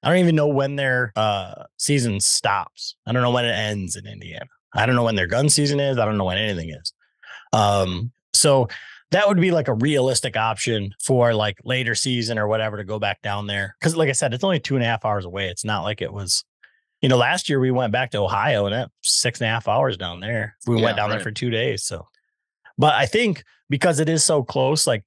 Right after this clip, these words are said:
Speaker 1: think about it in proximity, like, from your house to your up north property.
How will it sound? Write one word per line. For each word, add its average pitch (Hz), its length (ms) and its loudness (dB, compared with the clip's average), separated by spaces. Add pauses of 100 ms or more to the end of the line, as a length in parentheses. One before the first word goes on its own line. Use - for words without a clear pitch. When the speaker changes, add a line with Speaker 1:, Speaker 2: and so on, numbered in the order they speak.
Speaker 1:
think 175 160 2
about 139 200 2
it 127 80 -2
in 123 160 -6
proximity, 131 560 0
like, 110 160 2
from 110 160 -6
your 123 180 0
house 123 320 -2
to 135 80 -6
your 117 120 -2
up 117 160 -2
north 117 260 -2
property. 107 480 -4